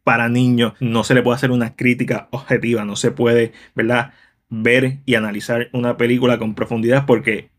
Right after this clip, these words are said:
estos fueron años de la vida de personas, de artistas, de cineastas, que, ¿verdad? que trabajaron en este filme,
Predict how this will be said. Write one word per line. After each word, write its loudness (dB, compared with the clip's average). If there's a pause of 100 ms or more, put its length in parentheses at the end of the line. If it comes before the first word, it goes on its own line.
estos -4
fueron 0
años 2
de 2
la 2
vida 0
de 2
personas, 0
de -4
artistas, -4
de -6
cineastas, -6 (300)
que, -2
¿verdad? -6
que -2
trabajaron -2
en -6
este -4
filme, 0